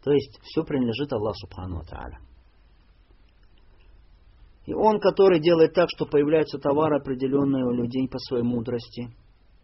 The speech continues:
когда хочет, дает им, когда хочет, не дает им и лишает их этого.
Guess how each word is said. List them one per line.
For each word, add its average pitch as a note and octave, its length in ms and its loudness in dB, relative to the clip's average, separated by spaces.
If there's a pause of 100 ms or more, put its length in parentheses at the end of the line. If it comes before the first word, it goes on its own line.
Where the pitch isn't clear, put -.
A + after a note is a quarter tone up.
(440)
когда B2+ 300 -2
хочет, C#3 360 -2
дает B2 360 2
им, A#2+ 100 -4
когда A2+ 240 -8
хочет, A#2+ 380 -6
не A#2+ 180 -2
дает A2 440 -6
им G2 180 -12
и G2 80 -8
лишает G2+ 460 -4
их G2 140 -10
этого. F2+ 340 -8